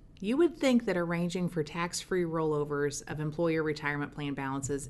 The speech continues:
into I R As would be a relatively foolproof task. It should be easy after all. But our friends in Congress have dictated otherwise, and for inexplicable reasons that illustrate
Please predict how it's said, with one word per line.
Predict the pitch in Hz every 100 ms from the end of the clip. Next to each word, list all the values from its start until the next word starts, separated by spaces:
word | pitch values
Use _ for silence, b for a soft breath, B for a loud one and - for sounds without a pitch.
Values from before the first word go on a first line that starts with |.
| -
into | 190 208 - 214
I | 208 220
R | 220
As | 214 165 156 156 - B B B B
would | 220 381
be |
a | 349
relatively | 285 277 277 240 247
foolproof | 233 247 240 240 226 -
task. | 226 151 - -
It | 220
should | - - 247 220
be | 240 -
easy | 233 226 151 147
after | 156 151 175 165
all. | 139 117 - b b b b b
But | 180
our | 165 190 233 - -
friends | 180 180
in | 302 359
Congress | 269 202 190 240 277 -
have | 196 208 202
dictated | 220 214 214 208 196
otherwise, | 196 180 143 131 131 -
and | 170 165
for | 175 175
inexplicable | 208 233 247 - - 233 233 220 240
reasons | 226 214 170 151 147
that | 160 156
illustrate | 175 185 - 190 170 165